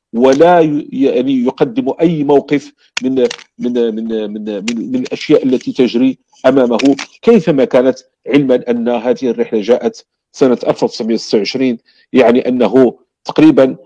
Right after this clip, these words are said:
السنة التي سوف يتم فيها القضاء نهائيًا على المقاومة، وسوف تدخل مرحلة جديدة فيها العمل السياسي والعمل الدبلوماسي، وسوف تغير فرنسا من سياستها،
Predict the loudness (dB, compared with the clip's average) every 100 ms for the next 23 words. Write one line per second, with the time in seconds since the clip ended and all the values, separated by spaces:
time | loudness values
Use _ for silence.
0 | _ -12 -2 0 0 -2 -4 -6 -4 -2
1 | -2 -4 -6 -8 -4 -2 -2 0 0 0
2 | -2 -4 -2 -2 -4 -4 -2 -2 -6 -2
3 | 0 0 -2 -4 -6 _ -12 -4 -2 0
4 | 0 0 0 0 2 0 0 0 2 0
5 | 0 2 0 0 _ _ -2 2 2 2
6 | 0 -6 -4 0 0 0 -2 -2 -4 -4
7 | -2 -2 0 0 0 -2 -4 _ -6 -2
8 | 0 0 0 2 2 2 4 4 4 2
9 | 0 -2 -2 -2 -2 0 0 0 -2 0
10 | 2 2